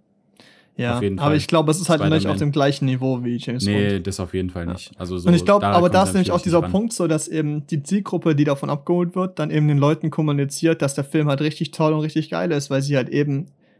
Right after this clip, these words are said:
Speaker 1: also ich als fünfzehnjähriger es eben auch nicht konnte, zu reflektieren, so, warum find ich den Film jetzt toll, warum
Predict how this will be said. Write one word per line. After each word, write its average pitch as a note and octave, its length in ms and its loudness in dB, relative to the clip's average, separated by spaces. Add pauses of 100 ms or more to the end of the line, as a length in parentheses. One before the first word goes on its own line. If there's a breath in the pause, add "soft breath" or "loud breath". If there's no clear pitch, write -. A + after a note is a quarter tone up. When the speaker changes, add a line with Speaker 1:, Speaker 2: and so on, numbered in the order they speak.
(140 soft breath)
Speaker 1:
also D3 180 0
ich D#3 160 2
als D3+ 100 2
fünfzehnjähriger D#3 640 0
es C#3 140 -2
eben C#3+ 160 0
auch G3 100 2
nicht F#3+ 180 2
konnte, E3 340 -2
zu - 120 -6
reflektieren, D#3 640 -2
so, D#3+ 160 2
warum D3 260 0
find C#3+ 220 -6
ich D3+ 80 -2
den D3 160 -2
Film C#3+ 220 0
jetzt C3 180 -6
toll, D#3+ 320 0
warum D3 420 2